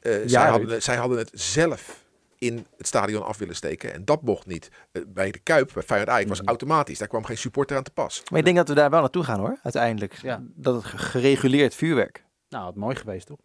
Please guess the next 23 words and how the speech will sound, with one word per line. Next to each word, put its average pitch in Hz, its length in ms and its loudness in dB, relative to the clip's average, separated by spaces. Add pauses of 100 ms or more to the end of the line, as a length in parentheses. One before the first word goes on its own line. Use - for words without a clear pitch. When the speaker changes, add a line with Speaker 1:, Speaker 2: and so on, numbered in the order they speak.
Speaker 2:
Dat 117 100 -14
heeft 127 140 -4
Sparta 123 220 -4
natuurlijk 120 280 -4
heel 120 100 -2
lang 113 160 -4
wel 110 160 -2
gehad, 110 260 -6
hè, 98 120 -10
dat 107 120 -12
Speaker 1:
Nee, - 80 -18
maar 247 80 0
Speaker 2:
gereguleerde 214 240 0
Speaker 1:
dit, 196 80 2
dit 208 100 -6
Speaker 2:
vuurwerk. 202 120 0
Speaker 1:
was 196 120 -2
toch 180 160 -6
prima, 196 300 -4
joh, 98 160 -4
Speaker 2:
Ja. - 100 -6
Speaker 1:
zo? 73 160 -16 (220)
Speaker 2:
Ja. 113 200 -16